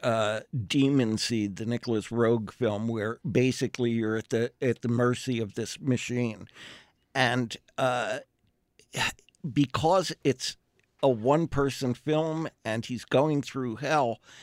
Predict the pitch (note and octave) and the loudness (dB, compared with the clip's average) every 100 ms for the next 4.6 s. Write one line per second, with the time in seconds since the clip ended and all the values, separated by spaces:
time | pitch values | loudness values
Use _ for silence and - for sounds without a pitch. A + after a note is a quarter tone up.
0 | - _ _ _ _ - C3+ D3 C#3+ E3 | -20 _ _ _ _ -4 -4 -2 -2 -2
1 | F3 F3+ D3+ D3 C3 D3 B2+ A2+ B2+ B2 | -2 -4 0 0 0 -2 -2 0 0 0
2 | - B2+ A2+ A2 G2+ G#2+ G#2 G#2 G2+ G#2 | -2 0 2 0 -2 -2 0 -2 -2 -6
3 | G2+ A2+ G#2+ G#2 A2 G#2+ G2+ F#2 - - | -6 -6 -6 -8 -8 -8 -8 -10 -12 0
4 | A#2+ A#2+ A#2 A#2 C3 | 2 4 2 2 0